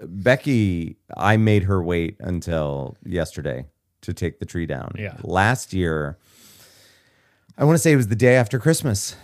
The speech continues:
Speaker 1: she took the tree down, and it's too soon.
Speaker 2: Like,
Speaker 1: I,
Speaker 2: uh,
Speaker 1: I, I,
Speaker 2: yeah.
Speaker 1: I mean, it's not all about just, like, Christmas. I just like the, it's a nice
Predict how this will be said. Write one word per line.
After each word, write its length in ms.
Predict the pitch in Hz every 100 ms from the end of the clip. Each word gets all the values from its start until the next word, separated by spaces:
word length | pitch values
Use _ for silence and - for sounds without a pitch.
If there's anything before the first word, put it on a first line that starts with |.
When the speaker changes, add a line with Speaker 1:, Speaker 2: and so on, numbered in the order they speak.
| - -
Speaker 1:
she 220 | - 107
took 220 | 123 104
the 80 | 101
tree 220 | 101 98
down, 460 | 90 78 76 73 120 -
and 140 | 98
it's 160 | 110 113
too 140 | -
soon. 420 | 143 160 175 135 101
Speaker 2:
Like, 180 | 123 117
Speaker 1:
I, 400 | 101 143 165 165 113
Speaker 2:
uh, 40 |
Speaker 1:
I, 340 | 123 131 131 - -
I, 160 | 113
Speaker 2:
yeah. 280 | 147 101 95 98 - 120 _
Speaker 1:
I 100 | 123
mean, 560 | 127 131 131 131 127 120 - _ _ _ _ _ _ _ _
it's 220 | 131 -
not 500 | 131 160 175 190 - -
all 400 | 117 113 127 135
about 420 | 113 120 117 117
just, 260 | 98 104 -
like, 200 | 80 -
Christmas. 640 | - 170 156 165 160 -
I 120 | 120
just 280 | 113 107 -
like 320 | 123 123 110
the, 460 | - 117 110 104 101
it's 160 | - 107
a 40 |
nice 420 | 117 110 131 117